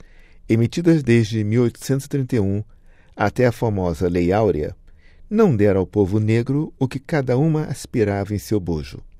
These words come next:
Podemos acrescentar, "Porque talvez tenham sido outorgadas através da visão da raça branca,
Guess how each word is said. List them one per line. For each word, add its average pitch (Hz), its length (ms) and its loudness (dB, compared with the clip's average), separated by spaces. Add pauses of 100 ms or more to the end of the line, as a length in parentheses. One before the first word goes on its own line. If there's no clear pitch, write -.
(180)
Podemos 185 440 4
acrescentar, 104 840 -2 (880)
"Porque 262 240 4
talvez 135 400 2
tenham 123 220 0
sido 131 280 -2
outorgadas 101 920 -2
através 135 580 0
da 120 120 0
visão 127 420 0
da 160 140 -2
raça 156 280 -4
branca, 156 480 -4